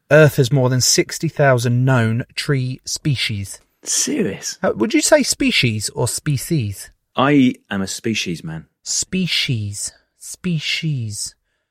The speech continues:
Speaker 1: Species. You know when you say a word over and over and then you go, "Oh, fuck, is it?" Species. Species.
Speaker 2: It loses all sense of what it originally meant. It just becomes a weird sound coming out of your mouth.
Speaker 1: This next one blows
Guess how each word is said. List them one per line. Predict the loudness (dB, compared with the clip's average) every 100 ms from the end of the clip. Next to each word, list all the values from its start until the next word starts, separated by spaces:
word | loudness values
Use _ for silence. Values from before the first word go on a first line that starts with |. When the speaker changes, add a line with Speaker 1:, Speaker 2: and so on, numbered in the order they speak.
| _ -16
Speaker 1:
Species. | -12 -6 -2 -2 -2 -4 -4 -4 -2
You |
know | 0
when | 0 0
you |
say | -2 0 2
a | 2
word | 0 0 0
over | -2 -4
and | -6
over | -6 -6
and | -6
then | -8
you |
go, | -6 -4 -4
"Oh, | -8 -20
fuck, | _ -16 -14 -12
is | -16
it?" | -16 _ _ -10
Species. | -10 -4 -2 -2 -2 -4 -6 -10 -16 -10
Species. | -8 -2 0 0 -2 -2
Speaker 2:
It |
loses | 2 2 0 -4
all |
sense | -2 0 0 -2 -4 -8 -8 -16
of | -18 -18 -8
what | 0 2
it | 2
originally | 0 -4 -6 -4
meant. | -2 -2 -4 -12
It |
just | -14 -12
becomes | -10 -6 -6
a | -4
weird | 0 0 0
sound | -2 0 -2 -4
coming | -6 -8
out | -8
of | -6
your | -4
mouth. | -2 -4 -8 _ _ -10
Speaker 1:
This | 0 0 2
next | 0 -2 -4 -8
one | -6 -8 -14 -8
blows | -4 -2 -4 -8